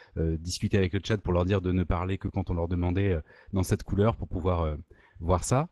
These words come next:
Et puis, euh, on avait aussi des, des jeux un peu cachés, des énigmes, et c'était les premiers gens dans le chat qui le trouvaient, qui pouvaient, euh, débloquer des choses. Donc, on, voilà, il y avait plusieurs, euh, façons d'interagir, parce que c'est un peu ça le nerf de la guerre. Et Chrysalia vous en parlera plus précisément.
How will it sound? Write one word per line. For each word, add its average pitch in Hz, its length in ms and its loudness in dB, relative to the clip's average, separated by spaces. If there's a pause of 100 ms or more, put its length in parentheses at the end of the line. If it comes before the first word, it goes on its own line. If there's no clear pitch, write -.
(340)
Et 92 120 -2
puis, 131 360 0
euh, 82 800 -2 (120)
on 95 160 -2
avait 92 140 2
aussi 95 200 -2
des, 92 280 2
des 87 300 -2
jeux 101 220 2
un 104 100 4
peu - 120 6
cachés, - 300 -4
des 101 100 4
énigmes, - 400 2
et 90 160 -10
c'était 110 360 -4
les 90 80 -4
premiers 98 280 -2
gens 107 120 0
dans 92 100 0
le 82 60 -4
chat 113 160 -2
qui - 140 -20
le 80 60 -14
trouvaient, 95 300 -2
qui - 140 -12
pouvaient, 90 340 -2
euh, 78 200 0 (280)
débloquer 98 360 2
des 98 100 0
choses. 87 200 -4
Donc, 85 180 -6
on, 85 60 -4
voilà, 85 160 -2
il 82 40 0
y 85 40 0
avait 87 80 -2
plusieurs, 110 560 0
euh, 87 140 0 (320)
façons 107 300 0
d'interagir, 107 680 2
parce 87 120 -6
que 90 60 -6
c'est 90 140 -6
un 87 60 -4
peu 90 120 -2
ça 101 160 0
le 90 60 0
nerf 92 180 0
de 85 60 -2
la 78 120 -2
guerre. 101 260 -4 (460)
Et 85 100 -4
Chrysalia 101 380 2
vous 90 140 -2
en 85 40 -2
parlera 90 260 0
plus 90 180 0
précisément. 90 500 -2